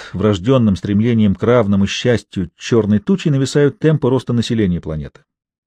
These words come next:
В конечном счёте это и есть главный кошмар нашей нынешней ситуации. Сорок седьмое. При современных темпах рождаемости население мира через пятьдесят лет удвоится.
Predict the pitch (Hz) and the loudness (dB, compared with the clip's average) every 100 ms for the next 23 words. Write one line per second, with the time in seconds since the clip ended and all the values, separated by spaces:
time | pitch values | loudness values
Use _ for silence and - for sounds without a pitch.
0 | _ _ _ _ _ - 110 - 156 - | _ _ _ _ _ -2 -2 -2 -4 -2
1 | 156 151 147 151 147 151 175 - 156 170 | -4 -2 -2 0 0 0 -2 -4 0 2
2 | 151 147 - 147 - 139 120 90 - _ | 2 0 0 -2 0 0 0 0 -8 _
3 | _ _ _ 110 113 120 120 110 95 110 | _ _ _ 0 0 0 0 2 0 -4
4 | - 110 107 78 - 76 _ _ _ _ | -6 -2 -2 -2 -12 -20 _ _ _ _
5 | _ _ _ _ _ _ _ _ _ - | _ _ _ _ _ _ _ _ _ -18
6 | - 110 - 135 127 98 73 - _ _ | -4 -4 -4 -6 -2 -4 -4 -12 _ _
7 | _ _ _ _ _ _ _ _ _ 123 | _ _ _ _ _ _ _ _ _ -2
8 | 127 131 147 156 151 139 151 135 113 131 | 0 2 2 4 2 2 0 -2 0 0
9 | 113 139 160 151 - 135 120 123 135 143 | 0 0 0 -2 -2 -2 -2 -2 -2 0
10 | 127 139 165 139 120 113 - 104 135 135 | 0 0 0 -2 -4 -4 -6 -6 -6 -4
11 | 139 139 139 175 123 - 73 | -2 -2 -2 -2 -2 -6 -20